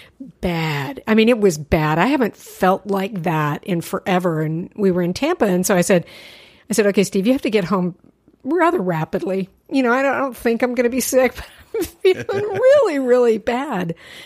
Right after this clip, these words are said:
Speaker 1: Why did I bring that up? I don't know.
Speaker 2: Well,
Speaker 1: But,
Speaker 2: here, he-, I'm gonna,
Speaker 1: but,
Speaker 2: I'm gonna give you an interesting
Speaker 1: but, oh, I get,
Speaker 2: factoid.
Speaker 1: no, I guess the point was that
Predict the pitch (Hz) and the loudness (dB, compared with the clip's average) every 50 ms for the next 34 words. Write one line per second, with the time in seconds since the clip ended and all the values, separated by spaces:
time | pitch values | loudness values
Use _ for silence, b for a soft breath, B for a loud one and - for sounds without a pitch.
0 | B B B B B _ 226 220 226 226 214 214 196 208 214 196 190 185 180 185 | B B B B B _ -2 -2 0 0 0 0 0 0 0 0 0 0 0 0
1 | 160 156 165 - - - 208 208 196 185 170 156 147 143 139 - 139 160 190 208 | -2 -2 -4 -6 -6 -4 -2 -2 0 0 0 -2 -4 -6 -6 -4 0 0 2 2
2 | 185 165 107 107 117 - 139 131 - 143 160 180 180 160 - - 165 170 165 165 | 0 -2 -6 -8 -12 -14 -16 -6 -4 -2 -2 -2 -2 -2 -2 -2 -2 -2 -2 -4
3 | 170 160 160 151 143 143 147 - 349 - 143 - - - 302 302 294 294 277 - | -4 -4 -4 -4 -4 -6 -4 -4 -4 -4 -4 -6 -4 0 2 2 2 4 2 2
4 | - - - - 339 339 320 381 359 - - - - 320 294 262 226 226 214 - | 0 0 -2 0 0 2 2 2 2 2 0 -2 0 -2 -2 0 0 0 0 2
5 | 226 208 - | -2 -2 -2